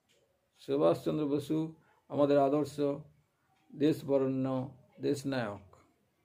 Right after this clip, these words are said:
আমি আপনাদের সামনে সচিনন্দন সাহু। আপগ্রেডটি প্রথম থেকে শেষ পর্যন্ত দেখুন, দেখলে অবশ্যই ভালো লাগবে। আর ভালো লাগলে আত্মীয় পরিজনদের মধ্যে শেয়ার করুন,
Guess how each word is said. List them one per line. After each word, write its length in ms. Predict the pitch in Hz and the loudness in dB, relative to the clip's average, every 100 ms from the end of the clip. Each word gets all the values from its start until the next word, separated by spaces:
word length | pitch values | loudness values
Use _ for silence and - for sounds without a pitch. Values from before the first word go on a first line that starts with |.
| _ _ _ _ _ _ _ _ _ _ - _ - | _ _ _ _ _ _ _ _ _ _ -20 _ -6
আমি 220 | 143 147 | 0 0
আপনাদের 380 | 135 139 135 131 | 0 0 -2 -2
সামনে 540 | 135 127 127 127 127 - _ | -4 -4 -2 -4 -8 -16 _
সচিনন্দন 520 | 135 143 147 147 151 | -6 -2 0 0 -2
সাহু। 360 | 147 139 139 147 - _ _ _ _ _ _ _ _ 151 | -2 -2 -2 -4 -10 _ _ _ _ _ _ _ _ -4
আপগ্রেডটি 460 | 143 147 139 143 | 0 0 0 0
প্রথম 320 | 139 139 147 | -2 -2 -4
থেকে 180 | 139 135 | -2 -4
শেষ 200 | 131 131 | -4 -6
পর্যন্ত 320 | 143 139 139 | -4 -2 0
দেখুন, 400 | 135 135 143 139 - - _ _ _ _ _ - | -2 -2 -6 -8 -10 -20 _ _ _ _ _ 0
দেখলে 440 | 143 143 143 143 | 2 4 4 2
অবশ্যই 460 | - 135 131 147 143 | 2 0 -2 0 0
ভালো 180 | 127 139 | 0 0
লাগবে। 440 | 135 131 131 131 | 0 0 -2 -2
আর 140 | 139 | -4
ভালো 180 | 123 135 | -2 -2
লাগলে 340 | 135 131 131 131 | 0 0 0 -2
আত্মীয় 300 | 131 135 127 | -4 -6 -4
পরিজনদের 400 | 131 127 127 127 | -2 -2 -2 -2
মধ্যে 420 | 127 127 127 123 - _ _ _ _ _ | -4 -4 -4 -6 -10 _ _ _ _ _
শেয়ার 360 | - 143 147 147 | -4 2 4 2
করুন, 440 | 143 139 139 135 | 0 -2 -2 -6